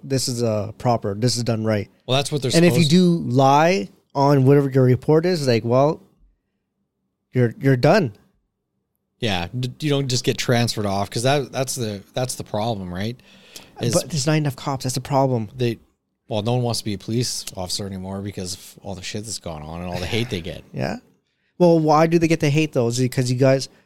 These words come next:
Speaker 1: like, it's good that the, everybody's covering for you, but, like, it's,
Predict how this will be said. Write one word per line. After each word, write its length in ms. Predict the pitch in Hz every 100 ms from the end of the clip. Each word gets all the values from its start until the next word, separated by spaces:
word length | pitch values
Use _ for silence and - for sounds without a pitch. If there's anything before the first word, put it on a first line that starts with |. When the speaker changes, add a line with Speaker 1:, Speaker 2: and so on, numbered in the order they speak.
| _ _ _
Speaker 1:
like, 160 | 139 139
it's 120 | 135
good 200 | 160 170
that 140 | 156
the, 100 | 143
everybody's 300 | 139 139 135 120
covering 340 | 123 127 147
for 120 | - 156
you, 200 | 160 151
but, 260 | 123 113
like, 280 | 120 110 - _ _ _ _ _ _ _
it's, 340 | - 165 131